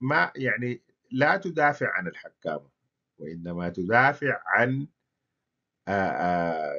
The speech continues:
يعني، آه، عنها لأجل هذا التندر الذي أصابها وأصاب أهلها. والذين سمعوني، آه، وشاهدوني وأنا أتحدث عن الحكامة،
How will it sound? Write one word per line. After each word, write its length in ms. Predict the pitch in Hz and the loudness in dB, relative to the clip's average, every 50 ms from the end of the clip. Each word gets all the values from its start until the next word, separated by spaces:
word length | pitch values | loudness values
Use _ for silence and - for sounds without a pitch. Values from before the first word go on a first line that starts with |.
| 78 82 | -6 -6
يعني، 600 | 90 90 78 76 80 85 85 82 80 80 76 _ - | -4 -4 -4 -6 -8 -8 -8 -10 -10 -12 -20 _ -14
آه، 280 | 87 87 85 85 82 76 78 | -12 -10 -10 -10 -10 -8 -4
عنها 560 | 85 95 120 131 135 131 135 131 131 127 123 | 0 2 2 2 2 0 0 2 2 2 2
لأجل 380 | 117 101 - 120 123 120 113 | 2 0 -2 -2 -2 0 -2
هذا 320 | 113 110 117 113 113 101 104 | 0 0 0 0 0 0 -4
التندر 640 | 95 _ - 90 85 92 98 101 101 113 113 113 _ _ _ _ _ _ _ - 92 | -6 _ -8 -10 -6 -6 -8 -8 -6 -6 -8 -8 _ _ _ _ _ _ _ -6 -4
الذي 420 | 98 107 113 123 120 117 117 95 | -2 2 2 2 2 2 -2 -2
أصابها 680 | - 85 87 - 117 113 117 117 - 117 - - 113 | 0 -4 -2 0 2 2 2 0 -2 -4 -4 -2 -2
وأصاب 540 | 110 - - - - - 87 78 76 - - | -2 -2 -2 -4 -4 -6 -6 -6 -6 -6 -10
أهلها. 400 | - - - - _ _ - - _ _ _ _ _ _ _ _ _ _ _ _ _ _ _ _ _ _ - | -14 -20 -20 -20 _ _ -20 -20 _ _ _ _ _ _ _ _ _ _ _ _ _ _ _ _ _ _ -2
والذين 600 | 98 110 113 113 117 123 127 151 202 226 226 214 202 185 170 - _ _ | 2 4 6 6 6 6 6 4 2 0 0 2 2 2 2 0 _ _
سمعوني، 1040 | - - - 117 107 110 110 107 101 104 120 120 117 110 101 95 95 92 87 _ _ - 95 | -12 -4 -2 0 0 0 -2 -4 -4 -4 -4 -4 -4 -4 -2 -4 -4 -4 -8 _ _ -8 -8
آه، 280 | 95 92 92 92 92 | -6 -6 -6 -8 -10
وشاهدوني 840 | 90 85 87 90 - - 98 92 98 98 92 - 117 117 110 104 98 | -8 -8 -8 -8 -6 -4 -4 -2 -2 -2 -4 -4 -6 -8 -8 -8 -8
وأنا 340 | 90 85 87 101 104 101 95 | -8 -6 -6 -6 -6 -6 -6
أتحدث 600 | 90 - 82 - - 104 98 - 95 95 - - | -6 -6 -6 -6 -6 -8 -8 -8 -10 -10 -8 -10
عن 120 | 85 78 82 | -12 -12 -12
الحكامة، 720 | 78 - - - - _ - 113 110 117 123 135 160 208 | -14 -14 -14 -14 -14 _ -2 0 2 2 2 0 -6 -8